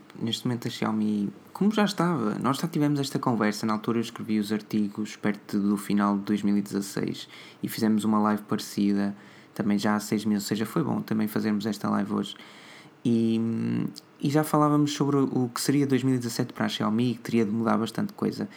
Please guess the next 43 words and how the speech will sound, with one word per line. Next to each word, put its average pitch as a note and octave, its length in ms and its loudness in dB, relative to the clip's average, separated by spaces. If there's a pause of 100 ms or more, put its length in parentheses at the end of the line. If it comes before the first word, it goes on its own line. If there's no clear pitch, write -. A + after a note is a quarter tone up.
(320)
E C3+ 80 2
a D3+ 60 6
empresa D#3 280 4
não D#3 160 4
mudou D3+ 360 6
assim D3 280 0
tanto, C3+ 360 -2
que - 100 -6
esse C3 140 -4
é C3+ 40 0
que C3 120 -2
é - 20 2
o - 20 -2
problema. A#2+ 560 -2
E C#3+ 80 2
se - 140 2
nos G#3+ 140 4
fecharmos C3 440 2
só C#3 160 2
no C3+ 60 2
mercado B2 320 0
de G#2 60 -10
smartphones, G#2+ 760 -4 (880)
hum, C#3+ 420 4
é D3+ 100 2
assim, A#2+ 380 0 (220)
para E3 140 6
nós A#2+ 260 2
não C3+ 80 0
faz C3+ 220 -6
qualquer D3 260 0
sentido C3+ 540 2
aquilo C3+ 240 -2
que - 100 -10
a C3+ 60 2
empresa B2+ 320 0
está B2+ 120 0
a B2 40 -4
fazer. B2 380 0
Eu, A2+ 60 0
não, C3+ 200 2 (160)
eu, C3+ 400 2
eu, A#2 400 2